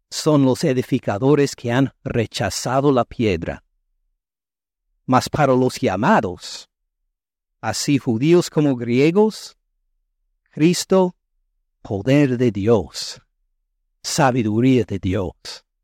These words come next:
Somos salvos por medio de Él, no por una filosofía, no por un milagro,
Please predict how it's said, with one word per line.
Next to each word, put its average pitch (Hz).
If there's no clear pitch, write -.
Somos 147
salvos 139
por 117
medio 127
de 107
Él, 117
no 139
por 143
una 139
filosofía, 127
no 131
por 147
un 147
milagro, 120